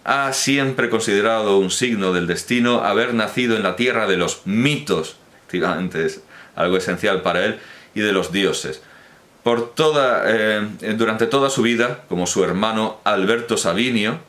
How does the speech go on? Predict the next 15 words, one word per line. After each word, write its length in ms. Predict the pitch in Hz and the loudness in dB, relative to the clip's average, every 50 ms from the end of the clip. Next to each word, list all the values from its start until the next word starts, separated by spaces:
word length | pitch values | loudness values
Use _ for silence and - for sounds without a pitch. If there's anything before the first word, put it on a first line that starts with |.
| - | -10
que 160 | - 85 78 80 | -4 0 0 2
no 180 | 95 120 127 | 2 0 0
está 320 | 117 - - - 123 117 98 | -2 -2 -2 -2 0 0 0
en 80 | 92 | -2
esta 580 | 98 101 - 107 95 90 87 85 - - - 76 | -4 -4 -2 0 2 2 2 0 -2 -6 -8 -10
antología, 560 | 85 85 92 98 101 - - 180 175 143 107 | -6 -4 -2 0 0 0 0 0 0 0 2
ya 120 | 101 101 98 | 2 2 2
lo 80 | 104 | 2
digo, 340 | 120 - 131 92 80 78 73 | 2 0 0 0 0 -2 -2
o 120 | 76 78 82 | -4 -6 -8
eso, 360 | - - - 87 85 85 - - - - - - - - - - - - - - | -6 -4 -4 -4 -4 -6 -8 -14 -20 -20 -20 -20 -20 -20 -20 -20 -20 -20 -20 -8
o 100 | 78 80 | -6 -4
eso 180 | 87 - - 90 | -4 -2 -2 -2
me 140 | 87 87 85 | -2 -2 -2
parece. 480 | - 95 95 110 110 - - 123 143 | 0 0 0 -2 -2 -4 -6 -8 -8